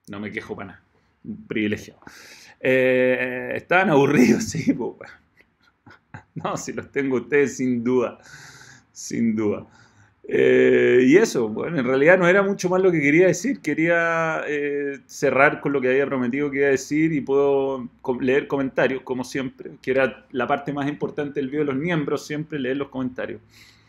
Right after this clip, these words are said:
Eh, fiesta de toque a toque en la casa nueva para inaugurar el nuevo estudio del balón.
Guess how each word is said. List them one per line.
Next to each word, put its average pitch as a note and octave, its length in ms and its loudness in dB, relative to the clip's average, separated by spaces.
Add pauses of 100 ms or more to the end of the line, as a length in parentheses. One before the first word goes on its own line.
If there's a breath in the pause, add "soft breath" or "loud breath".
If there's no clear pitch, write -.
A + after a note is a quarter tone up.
(340 soft breath)
Eh, A#2 80 -12
fiesta E3 320 4
de E3+ 80 8
toque F3 240 2
a D3 80 2
toque E3+ 220 2
en E3+ 100 2
la C#3 100 2
casa D3+ 240 0
nueva D#3+ 340 -2
para D#3 140 -2
inaugurar C#3 380 0
el D3+ 100 -2
nuevo C#3+ 140 0
estudio D3+ 320 0
del C#3+ 80 2
balón. C3 480 0